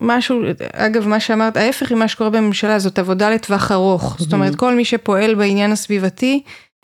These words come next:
Speaker 1: יודע שזה משהו, שזה מסע חיים כזה.
Speaker 2: לגמרי, נכון.
Speaker 1: אז מה, אם את ככה חושבת, אז איזה מקורות השראה יש לך, שנותנים לך כוחות, שעוזרים לך, אה, להתגבר כשהדברים לא נראים, אה, מלהיבים?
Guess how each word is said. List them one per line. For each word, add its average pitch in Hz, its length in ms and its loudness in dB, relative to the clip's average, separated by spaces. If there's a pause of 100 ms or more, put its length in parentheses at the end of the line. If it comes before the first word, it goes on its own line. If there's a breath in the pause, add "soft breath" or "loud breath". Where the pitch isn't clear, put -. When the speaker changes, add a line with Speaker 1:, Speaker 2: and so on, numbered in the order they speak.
(100)
Speaker 1:
יודע 226 400 2
שזה 208 300 -2
משהו, 226 360 0
שזה 285 480 -2
מסע 285 380 0
חיים 277 420 2
כזה. 208 300 2
Speaker 2:
לגמרי, 127 320 0 (260)
נכון. 147 280 -4 (120)
Speaker 1:
אז 196 180 0
מה, 262 420 2 (100)
אם 240 180 2
את - 320 -6
ככה 220 220 -2
חושבת, 233 560 0
אז 190 140 -2
איזה 226 220 0
מקורות 220 400 0
השראה 214 400 0
יש 214 340 0
לך, 196 200 -2
שנותנים 202 360 -2
לך 208 180 -2
כוחות, 196 600 -2 (480 loud breath)
שעוזרים 202 680 0
לך, 214 220 0
אה, 208 180 2
להתגבר 202 760 2
כשהדברים 208 680 2
לא 220 280 2
נראים, 202 480 2
אה, 190 580 2 (120)
מלהיבים? 208 760 2